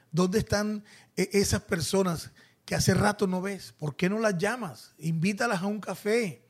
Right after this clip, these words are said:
y diles palabras espectaculares.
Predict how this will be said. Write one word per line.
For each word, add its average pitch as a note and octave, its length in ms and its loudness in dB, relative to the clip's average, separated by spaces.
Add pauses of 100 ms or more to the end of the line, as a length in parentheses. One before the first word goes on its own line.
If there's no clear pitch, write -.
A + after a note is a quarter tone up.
(800)
y D3+ 200 0
diles G3 280 6
palabras D#3+ 500 -4 (360)
espectaculares. D3 1000 -2